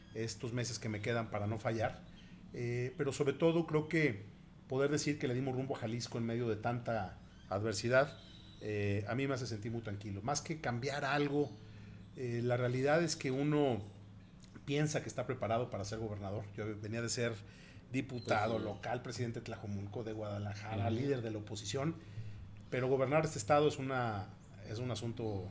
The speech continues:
Speaker 1: de verdad de otra, de otra
Speaker 2: De
Speaker 1: dimensión.
Speaker 2: palabras mayores,
Speaker 1: Palabras
Speaker 2: ¿no?
Speaker 1: mayores, como decía Luis Espota.
Speaker 2: <laughs> Sí.
Speaker 1: Eh, y, y la verdad es que estoy, estoy contento. Además, te voy a decir cuál es la mejor manera de evaluar mi trabajo. Eh, la calle con la gente.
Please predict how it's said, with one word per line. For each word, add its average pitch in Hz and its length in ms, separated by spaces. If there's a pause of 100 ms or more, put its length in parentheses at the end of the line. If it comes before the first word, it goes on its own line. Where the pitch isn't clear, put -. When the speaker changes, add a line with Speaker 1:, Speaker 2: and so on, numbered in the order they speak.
(600)
Speaker 1:
de 101 160
verdad 117 380
de 120 140
otra, 117 380
de 120 100
otra 131 180
Speaker 2:
De 120 60
Speaker 1:
dimensión. 139 260
Speaker 2:
palabras 151 220
mayores, 127 380
Speaker 1:
Palabras 147 360
Speaker 2:
¿no? 143 40
Speaker 1:
mayores, 147 380
como 120 240
decía 113 220
Luis 135 140
Espota. - 500
Speaker 2:
<laughs> - 60 (460)
Sí. 101 80
Speaker 1:
Eh, 117 640 (680)
y, 123 300
y 139 80
la 139 100
verdad 156 240
es 170 100
que - 80
estoy, 139 460
estoy - 180
contento. 131 360
Además, 151 400 (500)
te 160 60
voy 190 80
a - 20
decir 190 140
cuál 180 180
es 165 140
la 120 360
mejor 123 240
manera 143 300
de 131 60
evaluar 110 280
mi 117 80
trabajo. 98 440 (120)
Eh, 107 280 (100)
la 127 180
calle 147 280
con 107 100
la 101 80
gente. 101 300